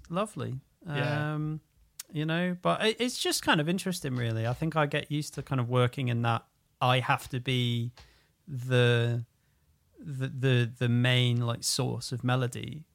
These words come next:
Speaker 1: uh, in Alpha Male Tea Party, and it's quite nice to sort of, in a way, sort of take a bit of a back seat from that and,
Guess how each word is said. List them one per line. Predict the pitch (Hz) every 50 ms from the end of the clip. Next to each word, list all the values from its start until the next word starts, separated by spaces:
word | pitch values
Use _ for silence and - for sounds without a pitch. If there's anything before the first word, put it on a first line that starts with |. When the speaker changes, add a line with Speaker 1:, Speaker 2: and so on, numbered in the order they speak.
| _ -
Speaker 1:
uh, | 160 120 117 117 110 113 117
in | 147 139 123 120
Alpha | 120 117 117 - 135
Male | 120 113 113
Tea | 113 - - 143 131
Party, | 123 - 120 113 113 - 117 113 110 110 113 113
and | 120 117 123
it's | 123 -
quite | - - 143 139 131 131
nice | 135 131 127 120 - -
to | - -
sort | - - 131 123
of, | 120 120 113 110 - -
in | - 123
a | 120 117
way, | 113 117 113 113 113
sort | - - -
of | 131 -
take | - 123 113 -
a |
bit | - 120 117
of | 113 113
a | 113
back | 117 123 120 - -
seat | - - 127 123 165
from | - - 117 113
that | 110 110 113 -
and, | 131 117 113 113 113